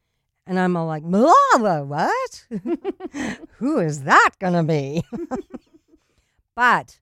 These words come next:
what a, what a joy when you see them do it. Because suddenly, I mean, they're actors. It's their whole job to take on and create this person and make them flesh. And to watch them do that,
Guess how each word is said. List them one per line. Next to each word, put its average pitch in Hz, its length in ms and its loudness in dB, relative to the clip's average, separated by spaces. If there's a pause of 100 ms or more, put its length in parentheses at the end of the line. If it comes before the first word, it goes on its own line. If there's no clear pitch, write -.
(120)
what 233 540 0
a, 185 220 -6 (840)
what 226 280 -4
a 208 100 0
joy 180 440 0
when 180 180 -2
you 180 80 0
see 180 240 -4
them 180 200 -2
do 262 280 -4
it. - 380 -8 (600)
Because 185 220 0
suddenly, 185 580 2 (340)
I 302 80 -14
mean, 220 160 0
they're 165 160 -2
actors. 127 640 -6
It's 165 180 -14
their 147 160 -6
whole 139 300 -10
job 151 640 -6
to 156 160 -16
take 143 280 -14
on 135 260 -6
and 131 260 -10
create 135 340 -12
this 143 140 -18
person 139 360 -14
and 131 100 -6
make 127 180 -10
them 131 240 -10 (280)
flesh. - 580 -12 (560)
And 156 500 -4 (500)
to 175 140 -12
watch 151 360 -6
them 160 180 -6
do 160 180 -6
that, 104 420 -12